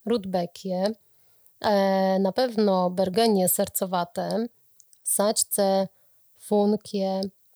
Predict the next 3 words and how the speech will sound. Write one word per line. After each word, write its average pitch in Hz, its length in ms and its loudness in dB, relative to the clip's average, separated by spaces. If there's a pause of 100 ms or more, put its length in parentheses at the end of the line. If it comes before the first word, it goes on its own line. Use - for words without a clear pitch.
oczywiście 220 920 -2
miodunki, 214 840 2 (1080)
em, 190 1200 0